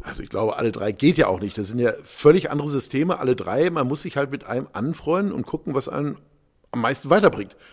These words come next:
Was hilft einem? Also wie gesagt, ich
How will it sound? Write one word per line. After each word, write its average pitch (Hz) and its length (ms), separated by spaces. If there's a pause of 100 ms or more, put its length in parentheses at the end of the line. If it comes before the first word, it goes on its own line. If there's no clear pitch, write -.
(100)
Was - 340
hilft 214 400
einem? 104 220 (260)
Also 123 200 (180)
wie 170 100
gesagt, 165 320
ich - 300